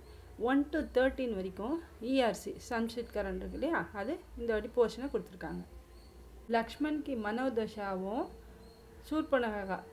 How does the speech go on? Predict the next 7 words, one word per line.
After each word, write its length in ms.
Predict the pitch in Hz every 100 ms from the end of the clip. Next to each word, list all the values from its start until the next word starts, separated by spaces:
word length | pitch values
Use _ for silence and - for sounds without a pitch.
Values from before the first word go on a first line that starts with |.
| -
அதனுடைய 440 | 214 214 208 226
சரித்திர 380 | 226 226 233 226
சித்திரனும் 420 | - - 190 262
இப்போ 220 | 294 214 190
போர்ஷனா 400 | 226 226 185 233
இருக்கு. 340 | 226 180 - - - - - - - - - - - - - - - - -
அடுத்ததா 600 | 226 233 233 202 262